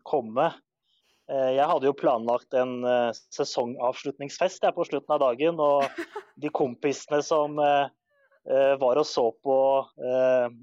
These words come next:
Speaker 1: O L i London, de kjøpte ikke billetter til den der evening ses-, evening session som var semifinale og finaler. Fordi da skulle vi på en måte feire at sesongen var slutt.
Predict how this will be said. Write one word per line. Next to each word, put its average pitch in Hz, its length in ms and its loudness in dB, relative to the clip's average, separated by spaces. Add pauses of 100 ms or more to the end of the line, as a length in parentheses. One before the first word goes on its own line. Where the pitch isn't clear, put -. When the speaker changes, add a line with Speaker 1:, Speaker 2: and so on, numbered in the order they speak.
Speaker 1:
O 131 160 -4
L 120 80 -2
i - 40 0
London, 123 420 0
de 139 180 -2
kjøpte - 480 -6
ikke 123 160 -14
billetter 135 460 -2
til 139 260 -2
den 131 140 -4
der 123 260 2
evening 117 400 -8
ses-, - 340 -4
evening 123 300 -8
session 139 380 -6
som 143 180 -10
var 127 160 2
semifinale 120 520 -2
og 127 60 -4
finaler. 143 440 0 (720)
Fordi 139 180 0
da 123 140 2
skulle 135 220 -4
vi 131 40 -18
på 127 60 -2
en - 20 -16
måte 135 140 -2
feire 120 240 2
at - 80 -2
sesongen 113 340 -6
var 127 120 0
slutt. - 280 -4